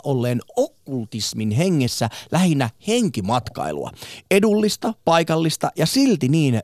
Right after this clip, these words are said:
toismaal-, maailmallista, mutta vakavasti. Ilmasto ahdistaa ja rahat on vähissä. Vältän matkailua. Mielenmatkailu. Kyllähän tämmöisiä nojatuolimatkoja on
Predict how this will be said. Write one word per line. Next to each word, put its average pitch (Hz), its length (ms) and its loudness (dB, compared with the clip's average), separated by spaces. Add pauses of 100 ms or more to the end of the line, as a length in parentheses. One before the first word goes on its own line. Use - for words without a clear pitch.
(100)
toismaal-, 131 760 2 (160)
maailmallista, 117 960 0 (320)
mutta - 160 2
vakavasti. 139 500 -2 (140)
Ilmasto 202 400 2
ahdistaa 180 440 0
ja 135 80 0
rahat 139 320 -2
on 113 140 -2
vähissä. 117 400 -2 (220)
Vältän 180 380 0
matkailua. - 560 -10 (400)
Mielenmatkailu. 131 840 -4 (220)
Kyllähän 196 300 0
tämmöisiä 190 240 -4
nojatuolimatkoja 113 840 -4
on 120 180 -2